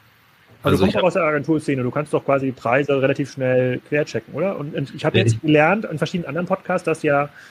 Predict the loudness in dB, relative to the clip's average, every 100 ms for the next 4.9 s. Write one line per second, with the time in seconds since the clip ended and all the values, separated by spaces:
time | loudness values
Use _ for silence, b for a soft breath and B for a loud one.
0 | B -6 -2 0 2 2 0 -2 -4 -4
1 | -2 -2 -2 -6 -8 -4 -2 -2 2 2
2 | 2 0 -2 -4 -4 -2 -2 0 4 4
3 | 2 -2 -2 0 0 0 0 0 -2 -6
4 | -6 -4 -2 0 0 0 0 -4